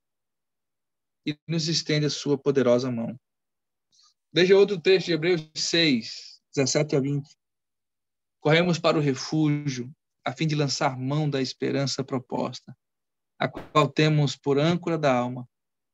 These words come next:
segura, firme e que penetra além do véu, onde Jesus, como precursor,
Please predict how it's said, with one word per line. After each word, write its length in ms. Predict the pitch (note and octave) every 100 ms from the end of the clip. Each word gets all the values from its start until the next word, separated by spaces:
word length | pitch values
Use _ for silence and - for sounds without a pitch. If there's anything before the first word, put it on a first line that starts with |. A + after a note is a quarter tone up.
| _ _ _ _ _ _ _ - _
segura, 500 | - D3+ C#3+ F3 F3
firme 840 | - - F#3+ G3+ G3 F3 D3+ A#2 _ _ _ _ _ _ _ _ _ _ _ _ _ _ _ _ -
e 80 |
que 160 | C#3 D#3+
penetra 760 | D3+ C#3+ B2+ C3+ D#3 D3+ C#3+ C3+
além 320 | B2+ C3 C3+
do 120 | C3
véu, 420 | A#2 A#2 A2+ A2+ - _ _ _ _ _ _ _ _ _ _ _ _ _ _ _ _
onde 300 | C3+ C3 C3
Jesus, 500 | A#2+ B2+ A#2 C#3+ F3
como 260 | - D3 C3+
precursor, 800 | C#3 C3 - B2 - - E3+ F#3+